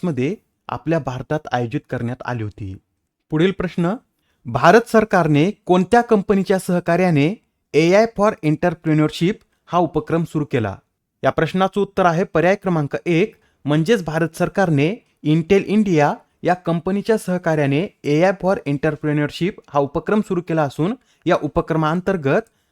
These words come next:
दोन हजार पंचवीस पर्यंत एक लाख तरुणांना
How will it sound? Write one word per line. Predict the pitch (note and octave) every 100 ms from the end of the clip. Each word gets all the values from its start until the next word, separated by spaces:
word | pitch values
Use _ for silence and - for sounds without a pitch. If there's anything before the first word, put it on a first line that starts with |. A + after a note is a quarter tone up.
| -
दोन | B2 F3 A#3
हजार | G#3+ G#3 G#3+
पंचवीस | F3 D#3 D#3+
पर्यंत | - G3 F#3 - D3 A#3+ - _ _
एक | D3 G#3 A3+
लाख | G3+ G3 -
तरुणांना | F#3 G3 F#3 C#3+ D3+